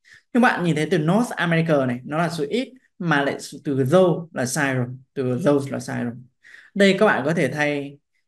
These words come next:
à, ví dụ đây nó đã nhắc đến rồi nhé,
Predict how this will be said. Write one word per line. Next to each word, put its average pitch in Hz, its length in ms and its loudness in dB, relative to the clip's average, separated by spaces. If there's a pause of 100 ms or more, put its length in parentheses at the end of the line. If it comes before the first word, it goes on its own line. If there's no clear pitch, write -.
(140)
à, 143 200 0
ví 139 120 0
dụ 254 260 2
đây 170 420 0
nó 147 540 -2
đã 143 260 0
nhắc 233 280 -2
đến 165 240 0
rồi 147 240 0
nhé, 151 100 -8